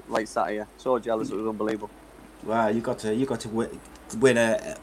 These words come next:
Speaker 2: a, a cup final at the Millennium Stadium,
Speaker 1: Yeah,
Speaker 2: mate.
Speaker 1: different.
Speaker 2: So, you know.
Speaker 1: Yeah, different.
Speaker 2: A-, as a Cardiff striker in Cardiff as well, what can you say?
Speaker 1: Mm. I don't
Speaker 2: But,
Speaker 1: give a
Speaker 2: uh,
Speaker 1: spare.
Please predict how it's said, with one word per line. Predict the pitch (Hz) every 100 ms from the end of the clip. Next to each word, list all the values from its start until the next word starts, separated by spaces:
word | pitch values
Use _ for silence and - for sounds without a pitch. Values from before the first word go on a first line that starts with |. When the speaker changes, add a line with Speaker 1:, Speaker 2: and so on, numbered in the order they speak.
| - -
Speaker 2:
a, | 117 107 104 101 - -
a | -
cup | - -
final | - 123 117 117 110
at | 107 - -
the | 113
Millennium | 113 117 113 110
Stadium, | - 120 143 175
Speaker 1:
Yeah, | 165
Speaker 2:
mate. | 98
Speaker 1:
different. | 95 131 120 107
Speaker 2:
So, |
you | 101
know. | 135
Speaker 1:
Yeah, | 131 123 113 -
different. | 113 - 98 - - - -
Speaker 2:
A-, | 101 - -
as | 147 135
a |
Cardiff | 123 139 131 120 -
striker | - 123 117 117
in | 120 127 117
Cardiff | 117 104 101 92 104
as | 98
well, | 92 87
what | 95 101
can | 90
you | 90
say? | 101
Speaker 1:
Mm. | 98 95 - - - - -
I | -
don't | 208
Speaker 2:
But, | -
Speaker 1:
give |
a |
Speaker 2:
uh, | 202
Speaker 1:
spare. | - 190